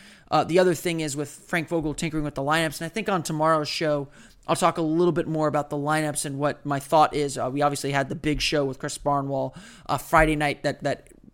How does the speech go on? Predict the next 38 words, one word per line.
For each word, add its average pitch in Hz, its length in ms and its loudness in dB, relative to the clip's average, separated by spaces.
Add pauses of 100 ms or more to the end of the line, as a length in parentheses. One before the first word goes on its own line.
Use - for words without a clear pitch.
(120)
went 160 180 2
up 143 220 2
over 143 180 0
the 135 100 -4
weekend, 147 580 8
talking 139 320 -8
about 135 180 -4
the 139 60 -6
new 139 160 -4
lineup. 156 340 0
Now 143 140 -4
that 143 120 -4
we've 143 140 -6
had 147 300 0
some 135 160 -8
data, 165 520 0 (420)
uh, 143 140 2
some 143 200 -6
chance 151 300 -4
to, 143 120 -6
to 143 140 -10
reflect 165 420 -2
on 147 160 -2
it, 143 140 -4 (800)
uh, 143 100 -2
we 143 140 4
can 139 600 -4
maybe 139 280 -4
analyze 143 440 -2
it - 140 -6
a 147 60 -4
little 143 220 -2
bit 135 140 -6
more 139 160 -8
clearer, 139 540 -6 (460)
uh, 139 220 -4
as 135 300 -2
well. 139 520 -2